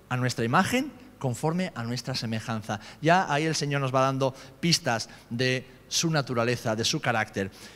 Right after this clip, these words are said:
y de su esencia. ¿Vale? Pero como digo, esto lo dejo aquí, no vamos a seguir, porque si no nos salimos del tema, lo estudiaremos en, en las siguientes lecciones, en los siguientes temas. Pero bueno, ya os dejo ahí material para que podáis escarbar durante las próximas semanas en Génesis uno,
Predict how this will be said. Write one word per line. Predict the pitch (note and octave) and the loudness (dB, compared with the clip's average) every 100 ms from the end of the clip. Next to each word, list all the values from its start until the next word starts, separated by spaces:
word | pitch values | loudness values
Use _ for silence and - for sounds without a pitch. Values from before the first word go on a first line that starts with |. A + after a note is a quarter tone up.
| - | -4
y | C3+ C#3+ D3 - - - - - | 0 2 0 -12 -20 -20 -20 -14
de | A2 G#2+ | -6 -4
su | G#2+ | 0
esencia. | G#2 - F2 - D#2 - - | 0 0 -2 -6 -10 -10 6
¿Vale? | F#3+ A#3 | 8 8
Pero | F3+ D#3+ | 6 4
como | E3+ | 6
digo, | G3+ F3+ | 6 6
esto | G3 | 6
lo | A3 | 4
dejo | G3 G#3 F#3+ | 6 4 2
aquí, | D#3 B3+ C#4 - - | 2 2 0 -4 -2
no | C#3+ | 0
vamos | D#3 D3 | 0 0
a | |
seguir, | D3 C#3 G#3 C4+ - | 0 2 0 0 -4
porque | A#2+ | -8
si | A2+ | -6
no | B2 | -4
nos | B2+ | -4
salimos | B2 C3+ C3+ | -2 0 -2
del | C#3 | 0
tema, | F3+ G#3+ G#3 - | 0 0 -2 -6
lo | C3 | -6
estudiaremos | - B2+ B2+ D3+ F3 - - - | -4 0 0 2 0 -2 -8 -10
en, | B2+ | -6
en | B2 A#2+ | -4 -2
las | A#2+ | -4
siguientes | B2 B2 B2+ C3+ B2+ - - - - | -2 -2 0 0 0 -4 -12 -16 -4
lecciones, | A#2 - C#3 A#2 G2 | -4 0 0 2 0
en | A2+ | -2
los | G#2+ | -2
siguientes | B2+ D3 C#3 C3+ - - - | -2 -2 -2 -4 -6 -14 -2
temas. | C3 F2+ D#2+ - - - | 0 0 -6 -14 -10 0
Pero | C3 | 4
bueno, | D#3+ B2+ | 4 6
ya | D#3+ | 6
os | E3+ | 6
dejo | F#3 E3 | 4 4
ahí | F3+ | 4
material | E3+ D#3 D#3 F#3+ G#3 | 2 0 2 4 4
para | D#3 | 2
que | C3+ | 2
podáis | C3+ C#3 D#3 D#3+ | 0 0 0 -2
escarbar | C#3+ C#3+ C#3 D#3+ | 0 2 4 4
durante | D3 C#3 | 2 0
las | C3 B2 | 0 0
próximas | D3+ C#3+ C#3+ | -2 -2 -4
semanas | C3 D3 D#3+ E3+ | -2 0 2 2
en | C#3+ | 0
Génesis | A#2+ C#3+ D3 D3+ C#3+ - - - | 0 0 0 0 -2 -4 -18 0
uno, | - G3 G3 G3+ - | 8 10 10 8 0